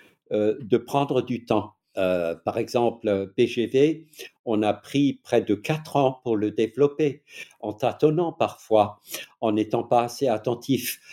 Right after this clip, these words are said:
à ce qu'on appelle l'U X, l'expérience client qui est au cœur, euh, de, de tout ce qu'on fait, et on a redressé la situation. Euh,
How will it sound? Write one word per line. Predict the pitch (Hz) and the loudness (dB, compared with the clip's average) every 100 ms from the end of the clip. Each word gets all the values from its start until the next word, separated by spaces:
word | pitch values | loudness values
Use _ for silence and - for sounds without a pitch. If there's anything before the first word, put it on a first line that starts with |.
| - - | -10 -2
à | |
ce | 104 - | -2 0
qu'on | 120 | -2
appelle | 107 104 113 113 | 0 0 -2 0
l'U | 131 165 | 0 0
X, | 170 - - - - | -2 -8 -10 -10 2
l'expérience | 107 - - 120 120 117 - | 2 2 0 0 2 -2 -4
client | - 147 156 165 143 - | -4 0 2 2 -2 -2
qui | 120 | 2
est | |
au | 104 | 2
cœur, | 101 - 202 196 95 - - - _ - | 0 -2 0 0 -2 -6 -20 -20 _ 0
euh, | 104 | 0
de, | 90 110 101 95 - _ - | 0 0 2 0 -6 _ 2
de | |
tout | 117 131 | 2 4
ce | 143 - | 0 0
qu'on | 120 | -2
fait, | 110 - 143 170 - | 0 4 4 2 -4
et | 139 | -2
on | 120 120 | 0 2
a | 107 | -2
redressé | 107 113 98 92 - 131 | -4 -4 -4 -4 0 0
la | 120 95 | 0 -2
situation. | - 107 - 87 78 - 131 156 - - - - _ | -6 -6 0 0 0 -2 0 0 -6 -14 -14 -14 _
Euh, | 104 101 98 98 95 95 98 | -2 0 0 0 0 0 -2